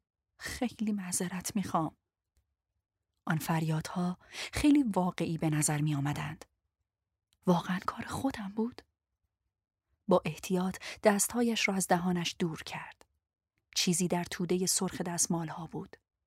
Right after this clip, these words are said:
چیزی کوچک و سفید. فقط وقتی به صورتش نگاه کردم متوجه شدم که یکی از دندانهایش سر جایش نبود. یا خدا! همانطور که خون هنوز به آرامی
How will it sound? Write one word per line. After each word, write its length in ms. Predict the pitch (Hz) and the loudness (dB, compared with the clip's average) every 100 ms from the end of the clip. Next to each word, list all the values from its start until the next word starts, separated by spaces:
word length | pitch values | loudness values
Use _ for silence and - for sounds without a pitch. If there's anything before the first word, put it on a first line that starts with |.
| _ _ - | _ _ -6
چیزی 320 | - 190 196 | 0 2 2
کوچک 540 | - - 190 - - | 0 -2 -2 -2 -4
و 20 | 214 | -2
سفید. 580 | - 170 - 175 - - _ _ _ _ _ | -2 -2 -6 -10 -14 -20 _ _ _ _ _
فقط 460 | - - - 254 254 | -12 -12 2 2 4
وقتی 220 | 254 - 220 | -2 2 4
به 100 | 196 | 4
صورتش 500 | - 180 180 180 190 | 6 4 6 4 4
نگاه 280 | 175 175 | 4 2
کردم 360 | 165 202 202 226 | 2 -2 2 4
متوجه 480 | 196 160 170 165 160 | 4 4 2 2 0
شدم 360 | - 160 165 - - - | -2 0 -2 -4 -10 2
که 80 | 202 | 4
یکی 340 | 196 247 - | 4 2 0
از 160 | 196 180 | 0 2
دندانهایش 880 | 180 175 170 151 165 160 147 - - _ _ | 4 4 2 0 0 0 -2 -4 -6 _ _
سر 240 | - 165 160 | 0 2 2
جایش 420 | 165 156 147 - | -2 -2 -2 0
نبود. 460 | 147 147 226 _ - _ _ _ _ _ _ _ _ _ - | -2 -6 -16 _ -20 _ _ _ _ _ _ _ _ _ -12
یا 80 | - | -10
خدا! 640 | - - - - 214 - - - - _ _ _ _ _ _ _ _ _ _ _ | -10 -12 -14 -12 -12 -12 -18 -20 -20 _ _ _ _ _ _ _ _ _ _ _
همانطور 520 | - 247 269 - 226 | 10 12 12 10 4
که 160 | - 214 | 4 0
خون 300 | - 208 202 | 4 4 4
هنوز 580 | - 226 214 233 226 202 | 4 6 8 8 6 4
به 140 | 180 - | 2 4
آرامی 640 | 165 165 160 165 160 160 | 4 4 4 4 4 0